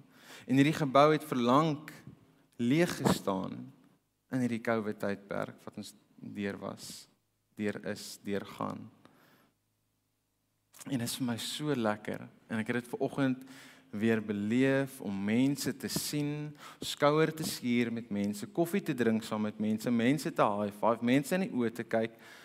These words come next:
Maar kan ek vir julle vra wat ver oggend hier sit, wat luister? Ons is nie net hier om 'n leë spasie op te vul nie.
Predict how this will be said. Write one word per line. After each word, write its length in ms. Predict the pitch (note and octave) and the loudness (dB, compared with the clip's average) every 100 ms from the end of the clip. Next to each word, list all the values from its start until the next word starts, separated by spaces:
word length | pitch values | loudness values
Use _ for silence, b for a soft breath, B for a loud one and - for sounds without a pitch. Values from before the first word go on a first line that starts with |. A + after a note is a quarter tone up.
| B B B B B B _ _ _ _ _ _ _ _ _ _ A2 | B B B B B B _ _ _ _ _ _ _ _ _ _ -2
Maar 480 | A#2+ C#3 B2 G2+ G2+ - - B B B B B - - | 4 4 4 2 -2 -12 -20 B B B B B -6 0
kan 240 | D#3+ D#3+ | 2 2
ek 160 | D#3 - | 0 -2
vir 160 | C3 A2 | 0 2
julle 180 | G2+ G2+ - | 2 -2 -2
vra 200 | A#2+ A#2 A2+ | 2 2 2
wat 120 | G#2+ - | -2 -8
ver 120 | - G#2+ | -8 -6
oggend 240 | A#2+ G#2+ | -6 -8
hier 120 | F#2 G#2+ | -8 -6
sit, 320 | - B2+ B2+ - | -4 -4 -6 -12
wat 240 | G2+ F#2+ F#2 | -12 -8 -4
luister? 640 | G2+ A2 A#2 - C#3+ D3 D3+ - b b b b _ _ _ _ _ _ _ _ _ _ - | 0 0 -2 -6 -6 -8 -10 -20 b b b b _ _ _ _ _ _ _ _ _ _ -10
Ons 180 | A#2 - | -8 -8
is 120 | G#2+ | -4
nie 200 | A2 B2+ C3 | -2 0 0
net 200 | A#2+ G#2+ | -2 -4
hier 280 | G2+ G2+ G#2 B B B - | -4 -6 -10 B B B -10
om 120 | G#2 | -6
'n 120 | G2+ F#2+ | -4 -2
leë 240 | G2+ G2+ | -2 -2
spasie 840 | - - - G2+ F#2+ - F#2+ F#2+ F#2+ - _ _ | -4 -8 -6 -4 -6 -8 -8 -8 -10 -20 _ _
op 160 | G2 - _ - | -12 -12 _ -16
te 100 | - - - | -16 -16 -10
vul 200 | G2 F#2+ F#2+ | -8 -8 -8
nie. 180 | G#2+ | -12